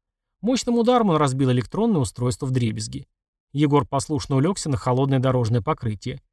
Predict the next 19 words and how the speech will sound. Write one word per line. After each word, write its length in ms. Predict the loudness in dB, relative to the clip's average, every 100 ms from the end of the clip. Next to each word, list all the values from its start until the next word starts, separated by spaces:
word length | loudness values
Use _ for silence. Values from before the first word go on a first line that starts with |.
| _ _ _ -2
Алексей 380 | 0 2 0
на 100 | 2
мгновение 500 | 2 2 2 4 2
отвлекся 420 | 0 2 0 0 -2
на 80 |
движение, 520 | 0 0 2 2 2 2
и 60 |
в 60 | -2
этот 140 | -2
момент 280 | 0 0 0
Тема 260 | 0 2 2
атаковал. 580 | -2 0 0 0 -8 -14 _ _ _ _ _
Это 120 | -2
было 140 | 2 2
напрасно. 640 | 2 0 -2 -2 -6 -10 -12 _
Алексей — 360 | -4 -4 -2 -6
командир 440 | 0 2 2 0
подразделения 640 | -2 -2 0 0 0 0 -2
«Альфа». 420 | -4 -4 -6 -12